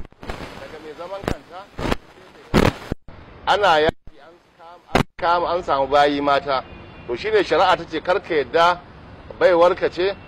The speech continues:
ka sadu da ita sai ta yi jinin al'ada ɗaya.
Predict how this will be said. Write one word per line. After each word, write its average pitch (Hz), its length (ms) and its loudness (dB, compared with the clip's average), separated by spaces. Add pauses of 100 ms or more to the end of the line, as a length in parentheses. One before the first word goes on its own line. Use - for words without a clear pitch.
(500)
ka 135 100 -4
sadu 147 340 0
da 175 80 0
ita 156 180 -6
sai 165 200 -6
ta 170 220 2
yi 170 120 2
jinin 165 340 -4
al'ada 147 720 0
ɗaya. 127 260 0